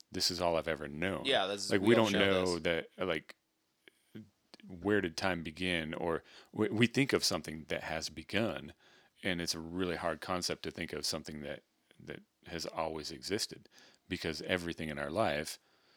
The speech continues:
Speaker 1: is a beginning and an end. And so same thing in, like, if I think of another being, I think of either hands, legs,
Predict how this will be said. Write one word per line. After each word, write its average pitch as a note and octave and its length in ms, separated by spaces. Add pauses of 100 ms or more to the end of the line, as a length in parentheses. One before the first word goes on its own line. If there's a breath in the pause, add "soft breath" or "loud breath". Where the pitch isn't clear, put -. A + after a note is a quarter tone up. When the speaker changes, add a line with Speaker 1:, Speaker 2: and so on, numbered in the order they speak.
(220)
Speaker 1:
is F2+ 160
a D2 200 (100)
beginning D#2+ 380
and D2 120
an B1 100
end. G#2 320 (460 soft breath)
And G2 180
so F2+ 160
same G2+ 320
thing F#2 320
in, D#2 180
like, D2 260 (460 soft breath)
if F2+ 140
I E2+ 100
think G#2+ 240
of E2 140
another E2 280
being, F2+ 380
I D2 120
think E2+ 180
of D#2 160
either D2 320
hands, D2+ 480
legs, D2+ 460